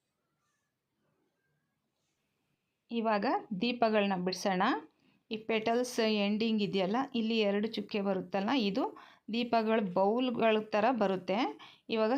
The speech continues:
ಸಿ ಟೈಪಲ್ಲಿ ಒಂದು ಬೌಲ್ ಥರ ಬಿಡಿಸೋಣ.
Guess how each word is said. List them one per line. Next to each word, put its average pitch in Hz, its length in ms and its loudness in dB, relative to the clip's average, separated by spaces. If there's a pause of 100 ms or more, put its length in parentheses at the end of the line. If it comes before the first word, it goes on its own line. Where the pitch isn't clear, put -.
ಸಿ 240 100 -2 (160)
ಟೈಪಲ್ಲಿ 214 440 -2 (120)
ಒಂದು 190 220 -2 (640)
ಬೌಲ್ 202 300 2 (100)
ಥರ 196 100 2 (140)
ಬಿಡಿಸೋಣ. 185 340 -2